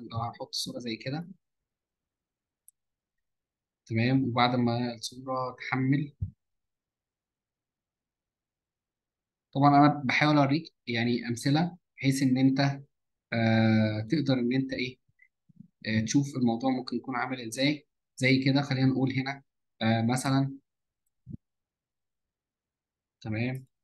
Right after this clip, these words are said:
هنا طبعًا هنحط اللوجو، يعني، يعني bold دي، هنا انت هتحط اللوجو بتاع البيج، وهتيجي هنا وتحط ايه ال-، السلكت لو هي مثلًا form،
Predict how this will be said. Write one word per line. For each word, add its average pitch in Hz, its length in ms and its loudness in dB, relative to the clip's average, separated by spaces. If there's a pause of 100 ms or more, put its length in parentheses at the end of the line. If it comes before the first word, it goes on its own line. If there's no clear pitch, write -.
(120)
هنا 131 240 4
طبعًا 131 300 2
هنحط 113 300 -4 (220)
اللوجو، 135 600 4
يعني، 107 320 2
يعني 110 200 2
bold 131 400 2
دي، 170 240 -6 (380)
هنا 135 140 2
انت 135 160 2
هتحط 131 360 -8
اللوجو 131 260 -4
بتاع 104 240 -8
البيج، 175 360 0 (340)
وهتيجي 135 580 0
هنا 135 280 0 (320)
وتحط 131 580 -2 (500)
ايه 131 340 0
ال-، 113 240 -2
السلكت 127 560 -2
لو 127 220 0
هي 131 200 2
مثلًا 127 380 -2
form، 151 340 4